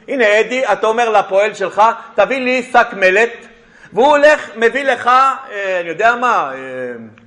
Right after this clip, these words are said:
סיד. אתה אומר לו, "למה הבאת סיד?"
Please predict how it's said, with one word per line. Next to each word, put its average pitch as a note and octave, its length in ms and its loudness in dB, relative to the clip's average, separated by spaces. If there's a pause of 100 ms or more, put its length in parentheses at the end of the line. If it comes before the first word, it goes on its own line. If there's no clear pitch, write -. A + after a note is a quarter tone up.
(200)
סיד. D#3 380 -6 (1400)
אתה F3 80 -2
אומר G#3+ 200 0
לו, G3+ 100 2
"למה A#3 240 2
הבאת F#3+ 340 -2
סיד?" E3+ 220 -10